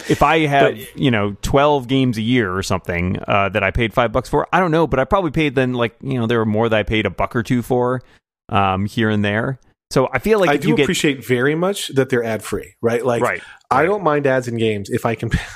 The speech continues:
Speaker 3: <laughs> I recognize the irony of this being my perspective,
Speaker 1: <laughs>
Speaker 3: but, um, I don't mind ads in games if I can pay to unlock them. And there's a game that I really like that's a knockoff. This is slightly off topic, but I'll get back. That's a knockoff of the board game,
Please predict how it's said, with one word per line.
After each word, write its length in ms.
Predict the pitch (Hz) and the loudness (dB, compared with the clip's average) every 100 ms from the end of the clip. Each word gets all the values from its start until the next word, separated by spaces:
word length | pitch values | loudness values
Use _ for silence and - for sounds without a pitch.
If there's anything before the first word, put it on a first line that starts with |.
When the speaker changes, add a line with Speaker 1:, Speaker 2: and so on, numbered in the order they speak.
| - | -6
Speaker 3:
<laughs> 360 | 120 - _ | -6 -8 _
I 100 | 120 113 | 0 2
recognize 420 | 123 123 120 117 | 2 2 0 2
the 100 | 127 | 0
irony 280 | 110 113 107 | 0 -2 -2
of 80 | 98 | -4
this 140 | 107 | -4
being 200 | 110 107 | -2 -2
my 180 | 104 196 | 0 0
perspective, 400 | - - - 208 | 2 0 2 2
Speaker 1:
<laughs> 400 | - - - - | 2 2 0 2
Speaker 3:
but, 680 | 143 131 - - 143 - 135 | 2 2 -4 -4 -8 -2 0
um, 380 | 127 120 120 - - | 2 0 -4 -10 -4
I 100 | 139 | 0
don't 100 | 175 | 2
mind 160 | 190 175 | 2 2
ads 180 | 151 135 | 2 2
in 60 | 135 | 2
games 240 | 127 117 | 0 0
if 120 | 123 | 0
I 80 | 120 | -2
can 120 | 117 | -2
pay 160 | 113 113 | -2 0
to 140 | 110 | 0
unlock 300 | 101 98 90 | -2 -4 -4
them. 160 | - - - | -8 -4 0
And 180 | 113 117 | 2 2
there's 140 | 127 | 0
a 40 | |
game 160 | 131 147 | 2 2
that 80 | 131 | 2
I 60 | |
really 320 | 113 120 147 143 | 2 2 2 2
like 160 | 113 | 0
that's 140 | 117 117 | -2 -2
a 40 | |
knockoff. 680 | 110 113 - 120 117 - - | 0 0 2 2 0 -4 -4
This 160 | 135 131 | 0 0
is 80 | 113 | 0
slightly 300 | 117 101 101 | 0 0 0
off 220 | 98 - _ - | -2 -4 _ -4
topic, 280 | 95 92 | -2 0
but 60 | 147 | 0
I'll 80 | 151 | 0
get 140 | 117 | 0
back. 220 | 92 85 - - - | -4 -8 -10 -16 -2
That's 140 | 127 123 | -2 2
a 20 | |
knockoff 420 | 127 131 135 117 | 0 2 0 0
of 80 | 117 | 0
the 80 | 110 | -2
board 260 | 107 113 107 | 2 0 2
game, 360 | 110 104 101 | 0 0 -2